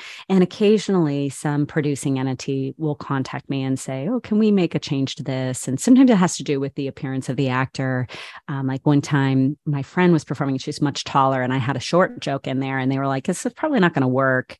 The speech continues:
Can we?" <laughs> So I was like, "Oh yeah, yeah, let me write some other things." And, um, anyway, it was a couple years ago, and this company in Canada was doing the play, and they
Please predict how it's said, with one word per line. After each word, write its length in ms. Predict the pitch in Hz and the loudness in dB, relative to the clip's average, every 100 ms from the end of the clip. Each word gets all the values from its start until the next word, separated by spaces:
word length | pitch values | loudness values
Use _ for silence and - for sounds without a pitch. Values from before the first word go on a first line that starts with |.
| - | -4
Can 140 | 165 | 4
we?" 280 | 185 - 185 - | 4 6 2 0
<laughs> 160 | - - | -10 -6
So 120 | - | 0
I 40 | 180 | 2
was 80 | |
like, 100 | 208 | 2
"Oh 140 | 302 339 | 4 4
yeah, 220 | 370 339 | 6 6
yeah, 180 | 330 277 | 4 6
let 100 | 240 | 6
me 100 | 247 | 4
write 220 | 220 220 | 2 0
some 140 | 220 | -2
other 160 | 214 190 | -2 -4
things." 400 | 185 175 143 151 | -2 -2 -4 -6
And, 200 | 139 - - - - - - _ | -8 -10 -18 -20 -20 -20 -20 _
um, 500 | 180 160 156 156 139 - _ _ _ _ _ 170 | 4 6 6 2 0 -6 _ _ _ _ _ 2
anyway, 280 | 196 180 160 | 4 4 0
it 40 | |
was 100 | 170 | -4
a 40 | |
couple 200 | - 175 | 0 2
years 280 | 160 160 170 | 4 4 0
ago, 420 | 165 151 147 147 - | -2 -4 -4 -4 -4
and 180 | 170 156 | -2 0
this 300 | 156 - - - - | 0 -4 -12 -18 -4
company 500 | 156 160 151 147 156 | -2 0 0 -2 -2
in 240 | 156 147 | -2 -2
Canada 720 | - 165 175 165 151 151 151 - | -2 0 0 0 -4 -10 -12 -8
was 160 | 170 - | -8 -6
doing 240 | 151 151 | -2 -2
the 80 | 147 | -2
play, 380 | - - 80 - | -6 -8 -8 -6
and 220 | - 156 | 2 2
they 440 | 151 147 147 143 | 4 2 2 2